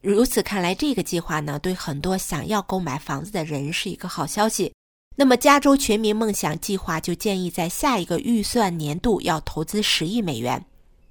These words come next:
这十亿美元呢，会在十年内每年分配十亿美元。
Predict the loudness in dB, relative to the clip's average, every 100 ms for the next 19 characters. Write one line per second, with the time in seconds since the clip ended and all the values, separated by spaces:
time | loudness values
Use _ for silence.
0 | _ 0 2 4 2 0 0 -2 -2 -4
1 | -2 -2 -2 -4 -2 -2 -2 -2 -2 -2
2 | 0 0 0 -6 -10 -2 -2 0 -2 -2
3 | -2 0 2 0 -2 -4 -6 -8 -6 -6